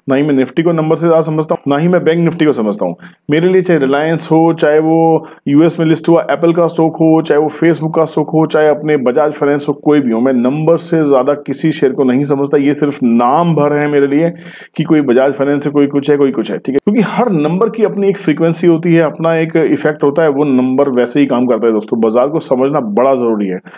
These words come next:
चार्ट को जितना सिंपली सीखेंगे उतना अच्छा रहेगा। दोस्तों, आने वाले time में बहुत जल्दी हमारी classes start होने वाली हैं। जो भी लोग classes के लिए interested हैं, हमारे जो number हैं, अ, screen पे आपको number flash हो जाएगा, वहाँ आप contact कर सकते हैं, message छोड़ सकते हैं कि आप interested हैं,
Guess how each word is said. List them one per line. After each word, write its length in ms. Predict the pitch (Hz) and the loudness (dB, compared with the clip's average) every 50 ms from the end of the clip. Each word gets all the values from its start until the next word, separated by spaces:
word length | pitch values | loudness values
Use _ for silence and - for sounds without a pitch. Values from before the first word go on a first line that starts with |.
| - - - _ - | -20 -20 -20 _ -2
चार्ट 240 | 165 143 123 170 175 | 0 0 0 0 0
को 100 | 190 175 | -2 -2
जितना 200 | 151 156 170 175 | -2 -2 -2 -2
सिंपली 420 | 170 - - - 147 147 180 180 | -4 -2 -4 -6 -4 0 0 0
सीखेंगे 380 | 170 - 196 165 - 170 175 175 | 0 0 0 0 2 2 2 2
उतना 240 | 160 143 170 165 160 | 2 2 0 -2 -2
अच्छा 180 | 151 - 160 | -2 -2 0
रहेगा। 220 | 151 156 156 165 160 | 0 0 0 0 -2
दोस्तों, 480 | 165 - - _ - 143 135 175 156 | -4 -8 -10 _ -4 -2 0 0 0
आने 120 | 147 147 156 | 0 2 0
वाले 260 | 156 156 160 160 156 | 0 2 2 0 0
time 240 | - 135 131 147 156 | 0 -2 -2 0 0
में 160 | 156 143 120 | -2 -2 -2
बहुत 240 | - - 127 135 139 | -4 -4 -4 0 0
जल्दी 160 | 147 143 147 | 2 2 2
हमारी 180 | 151 147 143 143 | 0 0 0 0
classes 300 | 143 123 123 143 147 143 | 0 -2 0 -2 -4 -2
start 200 | - 139 131 143 | -2 -2 -2 -2
होने 120 | 139 139 | -2 -2
वाली 220 | 139 135 139 139 | -2 0 0 0
हैं। 160 | 139 147 156 147 - - - _ _ - | -2 -4 -4 -6 -12 -20 -20 _ _ -2
जो 120 | 135 139 | 0 0
भी 80 | 143 156 | 2 0
लोग 120 | 156 151 | 0 0
classes 320 | - 131 123 - - 151 143 | 0 0 0 0 -4 -4 -2
के 60 | - | 0
लिए 120 | 151 151 | 0 2
interested 400 | 147 139 135 139 - - 156 151 | 2 0 0 -2 -2 -2 -2 0
हैं, 60 | 147 143 | 0 0
हमारे 220 | 139 139 139 143 | 0 0 0 0
जो 100 | 139 147 | -2 -2
number 280 | 139 127 127 139 143 135 | -2 -2 0 0 0 0
हैं, 420 | 139 139 139 139 117 123 127 123 | 0 0 0 0 0 0 0 0
अ, 40 | 120 | 0
screen 280 | 123 - - 135 135 | -2 -2 -2 -2 0
पे 80 | 131 143 | 0 0
आपको 180 | 131 - - 135 | 0 0 0 -2
number 200 | 127 127 135 131 | 0 0 -2 0
flash 280 | 131 131 117 120 123 | 0 0 0 0 0
हो 60 | 131 | 0
जाएगा, 140 | 123 131 131 | 0 2 2
वहाँ 140 | 131 123 123 | 2 0 0
आप 120 | 131 131 - | -2 -2 -2
contact 280 | 131 120 123 127 - | -2 -2 -2 -2 -2
कर 80 | - 131 | -4 -6
सकते 260 | 120 131 123 - 135 | -6 -6 -6 -4 -2
हैं, 80 | 127 123 | 0 0
message 240 | 123 117 131 123 120 | 0 -2 -2 -4 -4
छोड़ 240 | - - 143 139 | -2 -2 0 0
सकते 220 | 143 131 127 - 139 | 0 -2 -2 -2 -2
हैं 100 | 135 131 | 0 0
कि 60 | 139 | 0
आप 120 | 131 123 | 0 0
interested 380 | 123 117 101 127 120 - 147 139 | -2 -2 -2 -4 -2 -2 -2 0
हैं, 140 | 139 151 | 0 -2